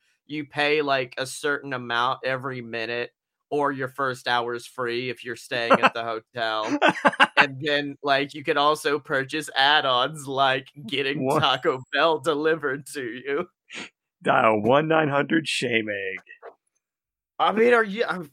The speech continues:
Speaker 1: I'm just saying, I think I might have just came up with the best experience, not just theme park ride,
Speaker 2: <laughs>
Speaker 1: just the best <laughs> experience of all time. Look, I'm a, I'm a tired, exhausted, uh,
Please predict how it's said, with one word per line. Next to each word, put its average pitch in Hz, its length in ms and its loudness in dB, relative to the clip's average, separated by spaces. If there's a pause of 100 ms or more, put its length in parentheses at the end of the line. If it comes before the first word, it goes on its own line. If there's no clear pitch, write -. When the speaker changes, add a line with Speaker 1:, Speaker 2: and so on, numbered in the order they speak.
(100)
Speaker 1:
I'm 151 160 -2
just 226 320 -8
saying, 151 260 0
I 160 80 0
think 175 300 -4
I 147 80 4
might 131 320 0
have 123 80 -6
just - 240 -12
came 123 240 -8
up 113 160 -8
with 123 160 -12
the 123 80 -12
best 120 400 -4
experience, 117 920 -8
not 151 300 2
just 165 300 -4
theme 147 260 -4
park 120 340 0
ride, 123 280 2 (120)
Speaker 2:
<laughs> - 120 -18
Speaker 1:
just 208 320 0
the 208 100 4
best 165 480 0
<laughs> - 0 -
experience 165 840 0
of 143 160 -4
all 139 260 2
time. 151 360 0 (300)
Look, 180 240 2
I'm 202 260 6
a, 180 160 0
I'm 185 260 6
a 170 60 4
tired, 165 480 4
exhausted, 151 800 0
uh, 143 300 2